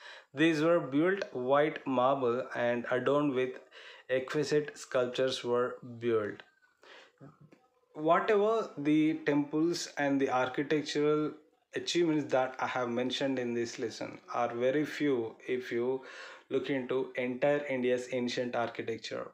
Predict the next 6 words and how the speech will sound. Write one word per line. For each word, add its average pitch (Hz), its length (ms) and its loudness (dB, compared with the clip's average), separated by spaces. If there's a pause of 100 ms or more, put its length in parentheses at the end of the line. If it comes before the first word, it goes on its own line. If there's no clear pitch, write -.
We 127 120 -4
have 135 440 -2
many 131 440 2
more 135 300 4 (120)
to 139 80 0
explore. 123 600 -4